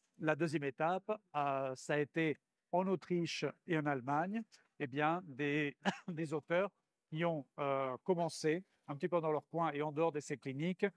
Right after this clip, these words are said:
à traiter les malades sans échange plasmatique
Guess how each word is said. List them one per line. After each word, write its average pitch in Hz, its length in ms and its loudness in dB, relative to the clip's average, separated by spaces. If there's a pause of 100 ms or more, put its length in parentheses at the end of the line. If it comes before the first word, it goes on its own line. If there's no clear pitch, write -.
(300)
à 156 120 2
traiter 160 280 0
les 147 100 0
malades 151 540 -2
sans 190 380 -2
échange 160 260 -2
plasmatique 151 640 -2